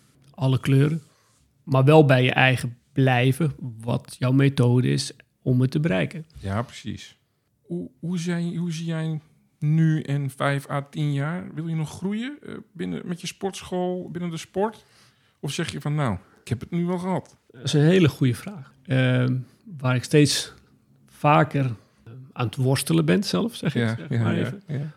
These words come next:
Speaker 1: aan de ene kant vind ik het superleuk. Aan de andere kant trekt het me ook wel weer om iets anders te doen.
Speaker 2: Toch wel?
Speaker 1: Ja. En, ehm, ook omdat,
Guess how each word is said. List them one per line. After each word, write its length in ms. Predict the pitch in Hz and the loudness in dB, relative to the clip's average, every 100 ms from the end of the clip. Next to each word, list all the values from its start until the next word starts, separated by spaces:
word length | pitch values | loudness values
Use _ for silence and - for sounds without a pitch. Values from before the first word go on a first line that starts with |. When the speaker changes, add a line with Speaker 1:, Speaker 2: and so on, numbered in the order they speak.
| - | -6
Speaker 1:
aan 80 | 139 | 0
de 80 | 165 | 4
ene 160 | 160 | 4
kant 160 | 147 135 | 4 2
vind 140 | 143 | 2
ik 60 | 123 | 2
het 120 | - | -2
superleuk. 760 | - - 202 147 135 160 - - _ _ _ _ _ _ - | -2 2 2 4 4 2 -4 -20 _ _ _ _ _ _ 0
Aan 60 | 143 | 4
de 60 | |
andere 220 | 151 147 | 6 4
kant 240 | 135 160 139 - - | 4 2 0 -4 0
trekt 340 | 156 170 - | 2 2 0
het 140 | 147 147 | -2 -2
me 100 | 123 | 0
ook 240 | 170 143 | 0 0
wel 140 | 165 151 | 0 2
weer 200 | 160 151 | 0 2
om 120 | 147 | -2
iets 160 | 139 | -4
anders 800 | - 165 170 139 135 - - - _ | -4 0 2 2 -2 -6 -12 -18 _
te 120 | - | -6
doen. 320 | 131 131 131 - _ _ _ _ _ - | 2 2 2 -10 _ _ _ _ _ -12
Speaker 2:
Toch 140 | 180 | -6
wel? 260 | 170 98 - _ _ - | -6 -6 -10 _ _ -6
Speaker 1:
Ja. 200 | 156 - _ _ _ _ | -6 -6 _ _ _ _
En, 480 | 139 139 135 135 - | 0 4 4 0 -6
ehm, 380 | 135 135 67 143 185 _ - | -4 -2 0 -2 -8 _ -2
ook 320 | 185 214 - | 6 6 6
omdat, 680 | 170 160 147 151 147 - - | 2 4 4 2 2 -2 -14